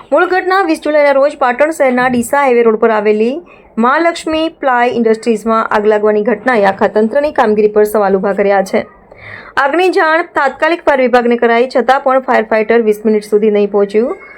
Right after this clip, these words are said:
પછી ફરીથી કોલ કરાયો, ત્યારબાદ પણ ફાયર વિભાગ ઘટના સ્થળે લગભગ પોણા છ વાગે પહોંચ્યું હતું. અંતે ધૂધુ કરી બળેલી ઇન્ડસ્ટ્રીને નુકસાન થયું અને માલિકીએ આર્થિક નુકસાની ભોગવી. ફાયર વિભાગની બેદરકારી બાદ કોંગ્રેસ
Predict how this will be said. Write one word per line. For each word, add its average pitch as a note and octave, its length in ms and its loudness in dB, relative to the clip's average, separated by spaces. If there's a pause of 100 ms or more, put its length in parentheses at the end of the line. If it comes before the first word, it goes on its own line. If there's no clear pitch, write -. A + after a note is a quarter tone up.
(160)
પછી A3+ 200 0
ફરીથી D#4+ 440 0
કોલ B3+ 200 0
કરાયો, A#3 320 2
ત્યારબાદ A#3 500 -2
પણ G3+ 140 0
ફાયર A#3+ 360 -2
વિભાગ B3 280 -2
ઘટના G#3+ 340 0
સ્થળે G#3+ 220 0
લગભગ G#3+ 500 0 (340)
પોણા E4 360 2
છ D#4 120 -8
વાગે A#3 360 2
પહોંચ્યું G#3 400 0
હતું. A#3 260 0
અંતે A3+ 580 2 (360)
ધૂધુ C4 260 2
કરી D#4+ 220 2
બળેલી D4 300 2
ઇન્ડસ્ટ્રીને A#3+ 500 0
નુકસાન A3 460 0
થયું A3 340 2
અને G#3+ 120 2
માલિકીએ G#3 600 0
આર્થિક A3+ 560 -4
નુકસાની A#3 360 0
ભોગવી. G#3 440 0 (1000)
ફાયર D#4+ 260 2
વિભાગની E4 420 2
બેદરકારી C#4 560 2
બાદ A#3+ 260 2
કોંગ્રેસ C4+ 360 0